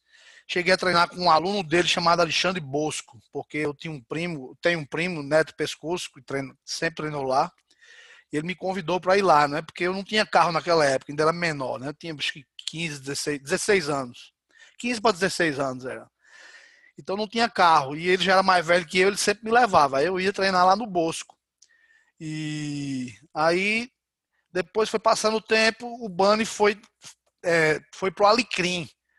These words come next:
Foi, o, o Bani foi pro Alecrim, porque o Bosco era em Candelária, era bem longe. E do Alecrim eu conseguia ir de bike, entendeu, Gustavo? Então eu disse, cara, eu vou de bike. Aí eu comecei de bike, ia da escola, ia,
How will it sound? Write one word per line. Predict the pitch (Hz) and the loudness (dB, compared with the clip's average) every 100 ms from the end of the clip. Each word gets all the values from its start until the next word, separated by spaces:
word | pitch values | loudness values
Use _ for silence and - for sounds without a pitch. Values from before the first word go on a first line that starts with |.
| _ | _
Foi, | - 151 135 | -2 0 0
o, | |
o | 143 170 | -2 -6
Bani | 139 165 185 | -2 0 0
foi | - | -2
pro | 185 180 | 0 2
Alecrim, | 208 - 170 | 0 -2 -6
porque | - | -2
o | 175 | -2
Bosco | 143 196 214 | 2 2 4
era | 202 | 0
em | |
Candelária, | - 226 220 180 175 | 2 4 6 6 6
era | 165 | 2
bem | 165 240 | 2 0
longe. | 175 160 139 117 - - - - | 0 -2 -4 -10 -18 -20 -18 -10
E | 170 | 2
do | 214 | 6
Alecrim | 226 214 220 | 6 4 0
eu | 233 | -2
conseguia | 247 226 226 233 | 0 -2 0 0
ir | 247 | 0
de | 247 | 2
bike, | 170 175 170 | 4 4 4
entendeu, | 175 208 | 0 0
Gustavo? | 240 180 151 | 2 2 0
Então | 151 202 | 0 -6
eu | |
disse, | 202 | -6
cara, | - 190 160 | 2 2 2
eu | |
vou | 143 202 | -2 -8
de | |
bike. | 285 269 151 135 - | -2 2 2 0 -8
Aí | 135 | -10
eu | |
comecei | 160 214 254 262 277 | -8 -10 -8 -8 -8
de | |
bike, | 330 254 135 123 | -2 2 2 -2
ia | 156 | -6
da | 165 | -4
escola, | 156 - 160 185 190 | -6 -4 -2 -2 -2
ia, | 208 | -8